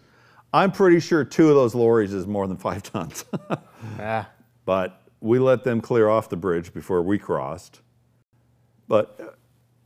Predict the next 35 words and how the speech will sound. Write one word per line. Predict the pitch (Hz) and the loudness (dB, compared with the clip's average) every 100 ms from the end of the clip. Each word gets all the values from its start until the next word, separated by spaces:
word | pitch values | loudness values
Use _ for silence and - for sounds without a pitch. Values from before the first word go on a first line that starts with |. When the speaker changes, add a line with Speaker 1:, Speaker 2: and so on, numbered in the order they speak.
| _ | _
Speaker 1:
not | 247 226 | -8 -4
the | 190 | -4
kind | 151 123 | -2 -4
of | |
thing | 113 110 | -4 -4
you | 98 | -6
want | 95 | -8
to | 85 | -10
see | 104 90 | -8 -8
when | 85 | -10
you're | 80 - - - 160 | -12 -14 -16 -14 -12
<laughs> | - 151 - - | -10 -10 -12 -8
Speaker 2:
Yeah. | 135 123 120 - 160 _ _ _ _ _ - - 120 104 - | -2 -2 -2 -10 -12 _ _ _ _ _ -18 -16 -16 -18 -4
Speaker 1:
So | - 113 | 2 4
we | 131 | 4
ended | 139 131 | 4 4
up, | 120 101 120 | 2 2 0
um, | 101 95 92 90 87 90 _ _ _ _ _ _ _ _ _ _ - 87 _ _ | 0 0 -2 -6 -8 -14 _ _ _ _ _ _ _ _ _ _ -20 -20 _ _
we | - 117 | -6 -2
ended | 127 | 0
up | 120 | 0
checking | 127 117 | -2 0
into | 117 123 | -2 -2
a | 120 | -2
hotel. | 113 95 82 80 82 | -4 -4 -2 -2 -4
We, | 85 85 85 82 | -4 -2 -4 -4
we | 92 | -6
did | 90 98 | -2 0
all | 95 92 | 0 0
our | 95 90 | 0 0
Speaker 2:
So | 92 147 | 2 2
this | 147 | 2
is, | 156 151 | 0 -2
you, | 151 | -2
you, | 147 143 | -2 -2